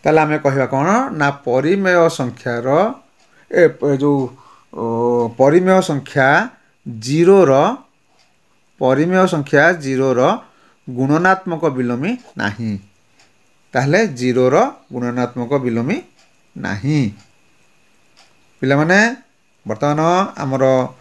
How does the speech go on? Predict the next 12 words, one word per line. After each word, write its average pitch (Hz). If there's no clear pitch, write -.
ପରିମେୟ 143
ସଂଖ୍ୟାର 139
ଗୁଣନ 131
କ୍ରିୟା 139
ବିଷୟଟି 127
ସରିଲା। 151
ପରବର୍ତ୍ତୀ 165
କ୍ଲାସରେ 139
ଆମେ 131
ଅଭ୍ୟାସ 131
କାର୍ଯ୍ୟ 127
ଟୁ 135